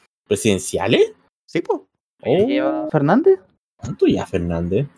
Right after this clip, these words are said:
Speaker 2: Eh, fue elegido en dos mil diecinueve.
Speaker 1: Ya anda, Felipe, anda.
Speaker 3: Ya va a
Speaker 1: Wow.
Speaker 3: cumplir cuatro.
Speaker 2: Sí, po.
Speaker 3: Pero,
Speaker 1: Tanto tiempo.
Speaker 3: eh, ¿va a seguir Cristina como vice? ¿O?
Speaker 2: Es que,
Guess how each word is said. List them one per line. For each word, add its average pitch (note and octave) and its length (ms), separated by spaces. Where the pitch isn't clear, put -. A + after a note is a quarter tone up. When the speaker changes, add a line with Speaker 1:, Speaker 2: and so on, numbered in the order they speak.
Speaker 2:
Eh, G#2+ 880
fue C#3 140
elegido C3 260
en C3+ 40
dos C3+ 100
mil C#3+ 80
diecinueve. D3 380
Speaker 1:
Ya A2 140
anda, G#2+ 180
Felipe, G2 320
anda. G2+ 340
Speaker 3:
Ya B2+ 200
va C3 60
a B2+ 40
Speaker 1:
Wow. A#2+ 80
Speaker 3:
cumplir C3 220
cuatro. C#3 420
Speaker 2:
Sí, F#4+ 120
po. A#4+ 160
Speaker 3:
Pero, B2 260
Speaker 1:
Tanto A#2 260
tiempo. G2 420
Speaker 3:
eh, G2+ 760
¿va G#2+ 60
a A2+ 40
seguir G2 360
Cristina D3 480
como G3+ 280
vice? B3 260
¿O? G#2 580
Speaker 2:
Es - 140
que, D#3 80